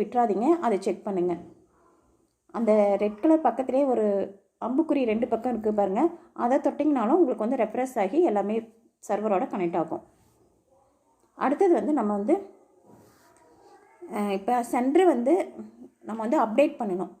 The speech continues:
லொகேஷன் வந்து அப்டேட் பண்ணணும். அதுக்கு வந்து நீங்க வந்து அந்த மேலுன்ற ஆப்ஷனை கொடுத்துட்டு நீங்க அங்கன்வாடி சென்டர் லொகேஷன் இருக்க பாருங்க, அதை டச் பண்ணீங்கன்னா இந்த மாதிரி வந்து உங்களுக்கு ஓப்பன் ஆகும். இது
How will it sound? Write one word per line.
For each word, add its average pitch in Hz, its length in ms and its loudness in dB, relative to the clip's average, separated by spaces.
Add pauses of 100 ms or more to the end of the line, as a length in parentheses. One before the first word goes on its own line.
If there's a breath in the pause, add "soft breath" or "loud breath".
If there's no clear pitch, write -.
(240)
லொகேஷன் 285 460 2
வந்து 254 200 0
அப்டேட் 240 360 -2
பண்ணணும். 196 340 0 (420 loud breath)
அதுக்கு 233 260 -2
வந்து 262 200 4
நீங்க 247 200 -2
வந்து 220 160 0 (420)
அந்த 214 100 -4 (140)
மேலுன்ற 285 420 2
ஆப்ஷனை 220 340 -6
கொடுத்துட்டு 247 300 -2 (100)
நீங்க 240 240 0
அங்கன்வாடி 254 460 -2
சென்டர் 240 300 -2
லொகேஷன் 247 440 -2
இருக்க 220 240 -6
பாருங்க, 202 240 0 (420 loud breath)
அதை 226 120 0 (100)
டச் 233 220 -4
பண்ணீங்கன்னா 262 380 0
இந்த 233 160 2
மாதிரி 233 200 2
வந்து 247 160 -2
உங்களுக்கு 220 300 0
ஓப்பன் 226 260 -2
ஆகும். 262 240 2 (360 loud breath)
இது 240 80 2